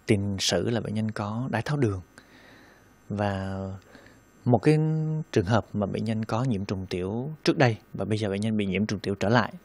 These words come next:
là, hay là nhiễm trùng tiểu tái diễn á, thì chúng ta sẽ có chỉ định khảo sát hình ảnh học. Thì mục tiêu của khảo sát hình học đó là chúng ta sẽ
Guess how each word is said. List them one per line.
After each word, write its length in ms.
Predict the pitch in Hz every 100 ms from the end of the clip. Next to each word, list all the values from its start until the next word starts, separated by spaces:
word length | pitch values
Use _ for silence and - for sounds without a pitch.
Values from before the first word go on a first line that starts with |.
| -
là, 280 | 104 98 95
hay 140 | 113 107
là 120 | 98
nhiễm 200 | 98 101
trùng 120 | 113
tiểu 100 | 92
tái 220 | - 120
diễn 260 | 131 90 120
á, 60 | 139 - - - - -
thì 100 | 104
chúng 180 | 104 117
ta 120 | 113
sẽ 140 | -
có 160 | 101 117
chỉ 160 | - 98
định 120 | 98
khảo 200 | - 101
sát 180 | - 98
hình 120 | 101
ảnh 120 | 95
học. 200 | 104 101 - - - - - - - - -
Thì 100 | -
mục 220 | 127 -
tiêu 220 | - 131 117
của 100 | 104
khảo 160 | 113
sát 200 | 104 156
hình 120 | 110
học 200 | 110 95
đó 80 | 113
là 180 | 127 101 -
chúng 140 | 123
ta 100 | 131
sẽ 200 | 110 -